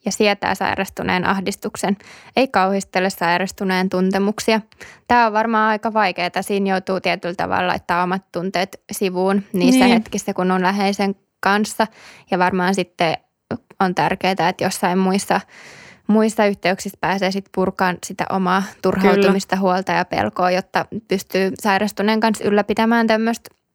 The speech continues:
Speaker 1: rauhallista.
Speaker 2: Joo, tää voi olla, että
Speaker 1: Mm.
Speaker 2: joutuu menee vaikka ruokailuhetkien jälkeen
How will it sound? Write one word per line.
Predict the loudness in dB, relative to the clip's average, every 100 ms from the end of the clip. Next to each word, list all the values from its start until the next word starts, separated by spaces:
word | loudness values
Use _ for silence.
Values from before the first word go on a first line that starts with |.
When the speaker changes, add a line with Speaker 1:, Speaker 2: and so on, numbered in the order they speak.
| _ _ -2
Speaker 1:
rauhallista. | 0 2 0 -2 -2 -4 -4 _ _ _ _
Speaker 2:
Joo, | 2 2
tää | 4
voi | 4 4
olla, | 6 4
että | 4
Speaker 1:
Mm. | 2
Speaker 2:
joutuu | 4 2
menee | 4 2 2 2 0
vaikka | 0 2
ruokailuhetkien | 0 2 0 2 0 2 2
jälkeen | 4 4 2 2 2